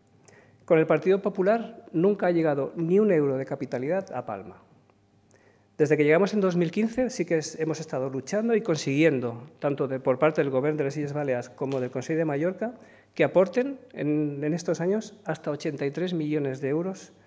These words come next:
en inversiones directas de capitalidad, que desarrollan más de ciento diez proyectos de inversión.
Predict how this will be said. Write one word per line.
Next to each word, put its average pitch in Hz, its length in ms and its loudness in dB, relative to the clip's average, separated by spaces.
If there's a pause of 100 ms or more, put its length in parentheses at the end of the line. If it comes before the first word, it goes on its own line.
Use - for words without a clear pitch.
(320)
en 151 120 2
inversiones 143 460 2
directas 143 320 0
de 147 60 -4
capitalidad, 127 720 -4 (200)
que 156 100 6
desarrollan 180 720 2 (400)
más 175 260 4
de 185 80 2
ciento 185 360 2
diez 165 200 0
proyectos 151 460 -4
de 131 80 -6
inversión. 101 460 -8